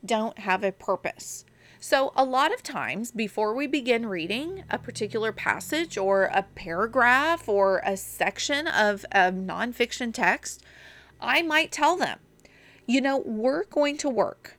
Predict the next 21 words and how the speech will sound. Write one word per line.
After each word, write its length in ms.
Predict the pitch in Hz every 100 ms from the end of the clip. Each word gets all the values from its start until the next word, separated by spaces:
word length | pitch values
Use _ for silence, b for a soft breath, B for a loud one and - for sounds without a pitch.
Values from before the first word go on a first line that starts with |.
| _ _ _ _ _
on 500 | 202 208 214 214 214 -
making 560 | 190 185 202 - 285 269
a 100 | 214
prediction. 680 | - 208 185 - - - 214 _ _ B B B B
And 200 | - 214 -
as 360 | 220 339 480
we 160 | 349 294
read, 400 | 247 254 190 - -
I 180 | 202 285
want 180 | 480
you 100 | 339
to 80 | 247
be 140 | 208 185
thinking 460 | - 220 247 208
about, 460 | 185 170 165 165 - b b -
what 360 | 185 202 339 -
is 160 | 294
Maria 480 | 262 233 208 214 214
going 320 | 190 190 185
to 120 | 180 180
do? 420 | 185 143 87